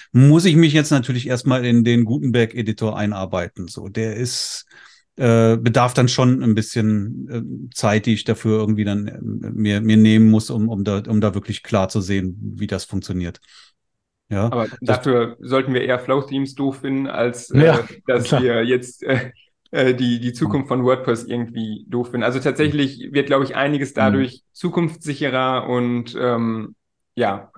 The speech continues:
Speaker 2: einfach, ähm,
Speaker 3: Ja, klar,
Speaker 2: in,
Speaker 3: also
Speaker 2: an manchen Punkten vielleicht auch besser und einfacher.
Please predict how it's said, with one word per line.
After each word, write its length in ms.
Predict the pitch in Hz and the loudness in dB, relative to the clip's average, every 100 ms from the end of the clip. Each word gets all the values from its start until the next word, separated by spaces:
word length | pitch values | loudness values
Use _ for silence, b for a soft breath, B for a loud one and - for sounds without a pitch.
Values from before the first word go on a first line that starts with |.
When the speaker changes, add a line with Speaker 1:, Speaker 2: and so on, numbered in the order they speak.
| _ | _
Speaker 2:
einfach, 480 | - 117 117 107 - | -8 -6 -4 -6 -6
ähm, 520 | 101 110 104 104 - _ _ _ _ _ _ _ _ _ - | -8 -6 -8 -10 -16 _ _ _ _ _ _ _ _ _ -12
Speaker 3:
Ja, 300 | 104 104 110 | -8 -8 -4
klar, 240 | 120 113 | -2 -2
Speaker 2:
in, 60 | - | 0
Speaker 3:
also 140 | 110 | 0
Speaker 2:
an 60 | 135 | 0
manchen 260 | 135 135 | 0 -2
Punkten 180 | 139 135 | -2 -2
vielleicht 180 | 127 117 | -2 -2
auch 120 | 113 | -2
besser 260 | 120 120 110 | -2 -2 -4
und 160 | 104 | -6
einfacher. 520 | - 104 110 101 - | -10 -8 -8 -8 -12